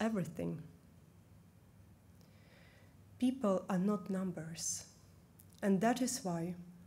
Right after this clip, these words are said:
we document all these crimes, so that sooner or later, all Russians who committed these crimes by their own hands, as well as Putin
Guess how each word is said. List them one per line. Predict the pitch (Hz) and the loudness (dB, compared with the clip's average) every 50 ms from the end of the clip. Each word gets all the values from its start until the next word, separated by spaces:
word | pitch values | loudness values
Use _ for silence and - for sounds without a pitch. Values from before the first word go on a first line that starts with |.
| - - - - - | -20 -20 -10 -2 0
we | 202 196 | 2 4
document | 185 214 220 220 - 220 202 190 180 175 170 175 180 - | 4 2 2 0 0 2 2 4 4 2 2 0 -2 -2
all | 202 196 190 | -2 -2 0
these | 175 185 170 - | 0 0 -2 -2
crimes, | - - - 185 175 170 175 175 170 - - - - - - - - - - - - - - - - - - - - - - - | -4 -6 -6 -6 -6 -6 -6 -6 -8 -8 -8 -10 -12 -16 -20 -20 -20 -20 -20 -20 -20 -20 -20 -20 -20 -20 -20 -20 -20 -20 -20 -12
so | - - - 240 226 | -2 4 4 6 6
that | 196 196 185 190 | 6 6 6 6
sooner | - - - - 254 254 269 269 269 262 | 4 2 2 4 6 8 10 10 10 10
or | 262 269 226 | 8 6 4
later, | 214 196 180 165 165 165 - - 180 170 170 175 185 - - | 4 4 4 4 2 0 -2 -2 -2 -2 -2 -4 -6 -6 -2
all | 214 226 247 226 | 0 0 2 4
Russians | 190 185 180 175 - - 175 165 165 165 165 - | 4 4 4 4 2 0 0 0 0 0 -2 -4
who | - - 190 | -6 -6 -4
committed | - - 180 185 202 208 240 240 196 | 0 2 4 4 4 2 2 0 0
these | 208 202 - | 0 0 -2
crimes | - - 190 165 170 165 165 165 | -2 -2 -2 0 0 0 -2 0
by | - 185 175 | 0 0 2
their | 175 185 180 175 175 175 | 4 4 4 4 2 2
own | 208 220 226 | 2 2 2
hands, | 220 - - 180 165 165 165 180 - - - - - - - - - | 2 0 -2 -2 0 0 -2 -2 -4 -6 -6 -10 -16 -18 -10 -4 0
as | 220 196 | 2 4
well | 190 196 202 180 | 6 6 6 6
as | 175 175 175 | 6 4 0
Putin | - - - 240 240 240 240 - - 220 214 214 214 | -2 -2 2 2 4 4 4 2 4 4 6 6 4